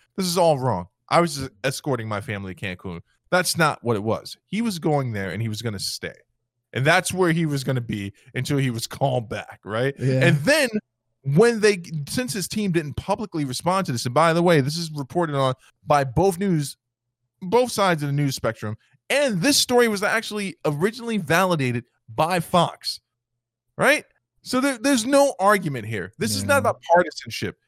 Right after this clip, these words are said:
Speaker 1: This is about boneheaded manu-, maneuvers. And if you're a conservative and you can't admit that this was a boneheaded maneuver,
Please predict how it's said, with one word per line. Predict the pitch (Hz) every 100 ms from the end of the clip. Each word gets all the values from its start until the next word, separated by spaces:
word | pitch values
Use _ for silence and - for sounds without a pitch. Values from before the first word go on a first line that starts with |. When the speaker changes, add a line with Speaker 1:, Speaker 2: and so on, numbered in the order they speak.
| _
Speaker 1:
This | 226 302
is | 262
about | 247 214 120 110
boneheaded | 165 175 165 151 147
manu-, | 127 123 120 -
maneuvers. | - 131 123 110 85 87 - _ _ _ _ 165
And | 170
if | 170
you're | 285
a | -
conservative | 202 151 165 170 180 170
and | 127 127
you | 156 208
can't | 185 185
admit | 147 - 107 127 208 _ _ -
that | 143
this | 185
was | 190
a | 170
boneheaded | 175 180 185 165
maneuver, | 160 170 180